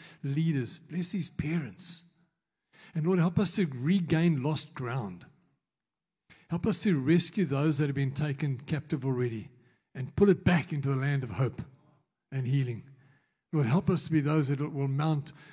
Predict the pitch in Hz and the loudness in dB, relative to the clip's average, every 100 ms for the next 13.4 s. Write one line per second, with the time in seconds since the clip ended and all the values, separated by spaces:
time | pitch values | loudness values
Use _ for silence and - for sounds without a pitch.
0 | - 131 120 117 123 180 - 175 147 143 | -16 -10 -8 -2 4 4 6 2 2 0
1 | 143 127 127 135 190 180 185 151 107 - | -2 -4 -2 2 2 2 2 2 0 0
2 | 180 139 160 139 143 - - 175 180 165 | 2 0 -4 -4 -4 -4 0 4 4 2
3 | 131 92 - - - - _ 135 160 196 | -4 -8 -12 -20 -20 -20 _ -4 0 2
4 | 180 151 131 - 226 214 175 - - 233 | 2 2 0 -2 2 2 2 -2 -6 -4
5 | 220 143 143 117 - - 214 151 123 98 | -2 0 0 -2 -10 -6 0 0 -2 -8
6 | - - _ _ _ _ _ _ 156 135 | -12 -20 _ _ _ _ _ _ 0 2
7 | 147 175 143 - 139 139 143 135 151 156 | 0 0 -2 0 0 0 -4 -2 2 2
8 | 131 - - - - - - - - 123 | 2 -2 -6 -10 -20 -20 -20 -20 -8 -6
9 | 120 123 117 - - 180 202 147 160 208 | -4 -6 -10 -16 -2 2 4 4 4 4
10 | 196 160 131 101 104 160 202 151 151 131 | 6 4 2 -4 0 0 2 -2 -6 -6
11 | 104 117 139 - - - _ _ _ _ | -6 -4 -4 -4 -10 -16 _ _ _ _
12 | _ _ _ - 131 156 131 165 165 147 | _ _ _ -12 -6 -4 -2 -2 -2 -2
13 | 131 110 120 | -2 -2 -4